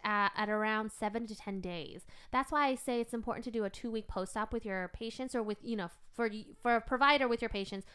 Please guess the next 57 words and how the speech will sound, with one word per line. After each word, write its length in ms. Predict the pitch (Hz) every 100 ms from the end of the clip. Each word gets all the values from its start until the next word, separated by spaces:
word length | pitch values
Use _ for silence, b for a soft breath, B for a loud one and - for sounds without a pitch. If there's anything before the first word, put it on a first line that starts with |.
| b -
for 180 | 233 220
the 80 |
patient 400 | - 269 254 226
with 180 | 214 202
your 100 | 214 202
provider. 400 | 202 175 175 190
Make 160 | 196
sure 140 | - 202
that 120 | 180
you 100 | 202
have 160 | 190 185
that 140 | 180
two-week 300 | - 202 190
post-op, 380 | - 190 185 165 B B B
because 260 | 277 285 269
tha-, 100 | 247 -
that's 260 | 247 285 -
the 80 | 339
time 280 | 294 277 285
where 80 | 240
you 160 | 240
can 140 | 269 254
kind 160 | 247
of 100 | 220
evaluate 560 | 208 196 208 233 254 220
and 100 | 226
say, 200 | 214 208
"Oh, 160 | 262 269
you 140 | 247
know 100 | 285
what? 180 | 311 330 B B B
The 80 | 214
twenty 260 | 311 330
units 260 | 311 320 311
for 80 | 269
your 180 | 254 208
eyebrows, 380 | 240 269 302 302 b b - _ - - -
it 220 | 285 277 247
wasn't 320 | 277 294 277
enough 340 | 277 254 269
to 100 | -
get 420 | 220 - 247 233 247
you 420 | 247 247 240 240
to 140 | 254
where 200 | 226 233
you 180 | 226 226
want, 320 | 233 294 320
Mandy. 400 | 214 196 196 214 226
Let's 220 | 254 262
go 120 | 302
ahead 160 | 285 254
and 100 | 247
add 180 | 208 214
a 40 |
little 220 | 208 202
bit 140 | 196 190
more." 400 | 190 175 143